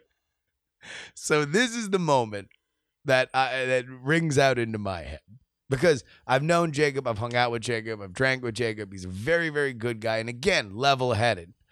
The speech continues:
And I have met fun Jacob. I've met show Jacob. I have never yet met very angry Louisiana Jacob. This is a man who does not suffer fools gladly.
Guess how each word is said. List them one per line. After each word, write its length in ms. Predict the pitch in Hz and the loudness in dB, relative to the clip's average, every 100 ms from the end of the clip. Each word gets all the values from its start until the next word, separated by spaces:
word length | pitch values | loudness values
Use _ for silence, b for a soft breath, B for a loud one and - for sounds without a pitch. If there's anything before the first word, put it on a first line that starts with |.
| b b | b b
And 140 | 123 | 2
I 80 | 160 | 4
have 140 | 160 | 4
met 400 | 135 147 180 170 | 2 0 0 0
fun 380 | - 165 170 165 | 0 2 2 -2
Jacob. 420 | 135 156 139 143 | -2 0 0 0
I've 120 | 127 123 | 0 0
met 240 | 127 120 | -2 -4
show 340 | - 170 165 | -2 2 2
Jacob. 540 | 156 123 147 135 143 120 B B B _ _ | 0 -2 -2 0 -2 -2 B B B _ _
I 120 | - 185 | 2 2
have 100 | 160 | 4
never 640 | 160 208 262 269 233 226 | 2 2 4 4 2 -2
yet 440 | 180 147 135 113 _ | 0 4 4 2 _
met 380 | 104 131 127 104 _ | -6 2 2 0 _
very 680 | 92 101 113 160 170 170 156 - | -14 -8 2 4 6 4 2 0
angry 500 | 131 135 131 127 127 | 0 2 0 -4 -4
Louisiana 1000 | 113 101 113 127 117 110 104 113 110 101 | -6 -4 -2 -2 -2 -4 -2 0 0 -4
Jacob. 500 | 82 104 104 90 - _ _ _ _ | -4 -2 -2 -2 -12 _ _ _ _
This 140 | 143 170 | -8 -2
is 120 | 143 | 0
a 60 | |
man 460 | 127 127 156 160 147 | 0 2 2 4 2
who 180 | 127 123 | 0 -4
does 160 | 110 | -6
not 240 | 98 160 156 | 0 0 -2
suffer 440 | - - 156 131 | -6 0 0 0
fools 600 | 113 - 139 143 139 117 | -8 -4 -2 -2 -4 -8
gladly. 640 | 90 113 131 113 92 78 | -4 4 4 4 0 -16